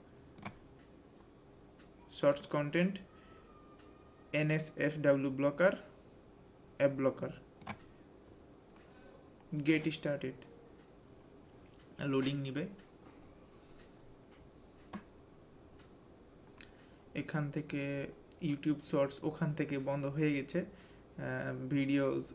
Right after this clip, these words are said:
এ আপনারা বন্ধ করবেন। Instagram রিলস এটা বন্ধ হয়ে যাবে ওই অ্যাপের মাধ্যমে। আহ, sent by friend, explore page, যাই হোক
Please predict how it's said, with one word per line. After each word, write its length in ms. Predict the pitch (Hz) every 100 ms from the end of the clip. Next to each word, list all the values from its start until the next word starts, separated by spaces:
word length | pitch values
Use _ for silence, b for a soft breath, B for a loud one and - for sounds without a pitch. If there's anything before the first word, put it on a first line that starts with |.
| -
এ 220 | 165 147
আপনারা 600 | 139 - 135 135 135 131 - 139
বন্ধ 240 | 143 139
করবেন। 480 | 139 139 131 143 170 - -
Instagram 580 | 143 135 143 135 135 131
রিলস 520 | 139 135 - - - -
এটা 200 | 139 143
বন্ধ 280 | 143 147 147
হয়ে 200 | 151 139
যাবে 160 | 131
ওই 120 | 127
অ্যাপের 260 | 127 120 127
মাধ্যমে। 420 | 127 127 131 143
আহ, 680 | 185 - - - - - -
sent 480 | 139 - 147 135 135
by 260 | 127 131
friend, 360 | - 127 131 131 147 - - - - 139
explore 500 | - - 135 131 135
page, 280 | 131 - - - - 139
যাই 160 | 139
হোক 160 | 143